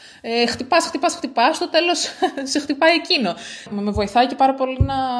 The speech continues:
αποταμιεύσω λεφτά, γιατί έχει και ένα σύστημα που λέγεται χρηματοκιβώτιο και κάθε φορά, ας πούμε, που ξοδεύεις ενάμιση ευρώ, ξέρω εγώ, στον καφέ, το στρογγυλοποιεί και το μισό, σ-, τα, τα πενήντα λεπτά, τα βάζεις στο χρηματοκιβώτιο που έχεις εσύ ορίσει.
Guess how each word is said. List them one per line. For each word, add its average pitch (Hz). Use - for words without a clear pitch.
αποταμιεύσω 233
λεφτά, 156
γιατί 170
έχει 208
και -
ένα 220
σύστημα 185
που 196
λέγεται 196
χρηματοκιβώτιο 170
και 240
κάθε 233
φορά, 262
ας 254
πούμε, 254
που 240
ξοδεύεις 220
ενάμιση 180
ευρώ, 165
ξέρω 165
εγώ, 160
στον 165
καφέ, 156
το -
στρογγυλοποιεί 196
και 240
το 220
μισό, 226
σ-, -
τα, 190
τα 196
πενήντα 240
λεπτά, 202
τα 220
βάζεις 240
στο 226
χρηματοκιβώτιο 185
που 165
έχεις 160
εσύ 165
ορίσει. 156